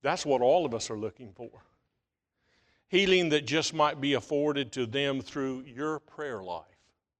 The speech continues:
And I will be polit-, politically correct here. The effectual, fervent prayer of a righteous person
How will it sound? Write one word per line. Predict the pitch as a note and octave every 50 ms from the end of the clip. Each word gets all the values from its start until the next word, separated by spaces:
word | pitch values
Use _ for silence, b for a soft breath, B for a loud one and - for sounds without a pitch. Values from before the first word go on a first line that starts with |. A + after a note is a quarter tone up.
| _ _ _ _ _ _ _ _ _ _ _ _ _ _ _ _ _ _ _ _ _ _ _ _ _ _ _ _ _ _ _ _ _ _ _ _ _ _ _ -
And | A#2 B2+
I | D3
will | D#3+ D#3+ D3
be | B2 C3+ C3+
polit-, | - - C#3 C3 C3 C3 B2+ _ _ -
politically | - C3 C#3 D#3 D#3 C3 A#2 - B2 A#2
correct | G#2+ - A#2+ A#2 B2+ D3 D#3+ - -
here. | - B2 A#2 A#2+ B2
The | A2+ A#2+ A#2+ A#2+
effectual, | A#2+ A#2 - - D3 D#3 D3+ - - C3+ B2
fervent | A2+ - D3+ C#3+ C#3 B2 B2+ A#2 - _
prayer | - - C#3+ C#3+ C3+ B2
of | A2+ G#2
a | A#2 A2+
righteous | A2+ B2 B2+ B2 A#2+ - - B2 G#2+ - - _ _
person | - - D#3 D#3 - - - - G#2 F#2 F2